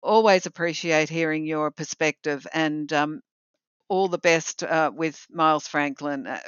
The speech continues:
n-, not that you even need that. It sounds like you've been booming for a long time. Thank you so much.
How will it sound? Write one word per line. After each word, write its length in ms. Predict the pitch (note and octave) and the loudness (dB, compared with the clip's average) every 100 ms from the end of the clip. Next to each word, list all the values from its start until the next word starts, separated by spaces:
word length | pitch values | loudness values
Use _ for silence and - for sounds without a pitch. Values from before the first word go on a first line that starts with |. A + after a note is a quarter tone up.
| G2+ C#3 - | -14 -16 -16
n-, 120 | F#3 _ | -18 _
not 320 | F3+ F#3+ G3+ | 0 2 2
that 160 | F#3 F#3+ | 2 0
you 100 | F#3 | 2
even 260 | F3+ E3+ | 2 2
need 280 | E3+ F3 D#3+ | 2 2 2
that. 240 | D#3 C#3+ - | 4 4 2
It 180 | D#3 | -8
sounds 300 | - D#3 D3+ | -2 -2 0
like 220 | D3+ D3 D#3+ | -2 -4 -6
you've 120 | D3 | -6
been 220 | D#3 D3+ | -6 -4
booming 380 | D#3 D3 D3 D3 | -4 -4 -4 -6
for 180 | - C#3+ | -4 -2
a 60 | |
long 240 | C#3+ D3 D3+ | -2 -4 -4
time. 400 | D3 C3 C3 C3+ - - - | -6 -6 -6 -10 -14 -14 -2
Thank 260 | - A3+ A3 | 4 4 2
you 100 | G3+ | -4
so 320 | - G3 F#3+ | 2 6 6
much. 560 | F3 D3+ A2 - - | 6 2 0 -8 -12